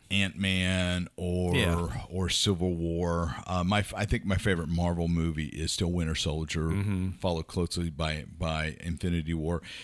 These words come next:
Speaker 1: To me, Black Widow is to Infinity War what Rogue One is to Episode Four.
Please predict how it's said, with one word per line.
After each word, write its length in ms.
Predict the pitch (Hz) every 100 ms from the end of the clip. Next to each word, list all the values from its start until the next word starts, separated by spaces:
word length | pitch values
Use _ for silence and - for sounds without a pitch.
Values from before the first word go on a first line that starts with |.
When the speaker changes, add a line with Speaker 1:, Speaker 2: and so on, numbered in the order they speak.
| -
Speaker 1:
To 100 | -
me, 540 | 107 117 117 107 101 95 -
Black 400 | 95 104 101 -
Widow 640 | 107 101 98 90 90 87 - _ _ _ _ _ _
is 380 | 98 95 92 -
to 600 | - - 98 90 87 85 - -
Infinity 540 | 92 90 107 92 87 87
War 260 | 80 82
what 200 | 80 87 -
Rogue 300 | 87 87 82
One 240 | 82 82
is 240 | 82 80 -
to 220 | 82 78
Episode 400 | 73 - 78 67
Four. 360 | - 50 52